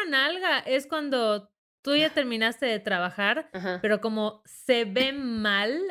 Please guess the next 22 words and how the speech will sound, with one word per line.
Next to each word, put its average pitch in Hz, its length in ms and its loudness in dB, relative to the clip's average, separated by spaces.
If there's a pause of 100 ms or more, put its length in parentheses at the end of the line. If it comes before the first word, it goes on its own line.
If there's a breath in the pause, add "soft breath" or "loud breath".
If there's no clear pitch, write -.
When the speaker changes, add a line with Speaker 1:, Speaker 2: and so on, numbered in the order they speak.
Speaker 1:
o 190 80 -8
sea, 190 300 -4
estoy 240 240 -2
haciendo 220 280 -4
comillas 185 460 -2
con 175 120 -8
mis 170 120 -6
deditos, 160 380 -6
como 170 340 -8
se 208 260 -2
ve 208 80 0
Speaker 2:
Ajá. 220 120 0
Speaker 1:
mal 196 260 2
que 202 100 -4
te 196 120 -6
vayas 190 360 -2
antes 190 240 -6
de 185 120 -2
tu 180 200 -6
hora 190 220 0
de 190 140 0
salida, 226 640 -2